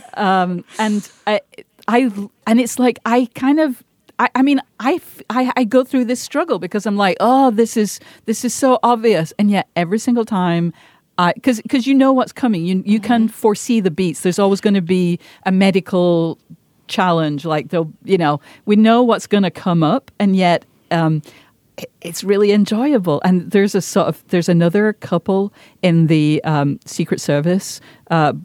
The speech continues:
Speaker 1: that's like a secondary couple where every single,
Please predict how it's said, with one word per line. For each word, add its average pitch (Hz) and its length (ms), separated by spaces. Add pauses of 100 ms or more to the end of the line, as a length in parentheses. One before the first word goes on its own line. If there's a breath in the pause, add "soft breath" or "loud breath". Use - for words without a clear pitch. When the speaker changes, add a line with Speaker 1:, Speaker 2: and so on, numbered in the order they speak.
Speaker 1:
that's 160 220
like 160 180
a 175 40
secondary 202 500
couple 208 420 (280 loud breath)
where 170 340 (140)
every 196 320
single, 233 600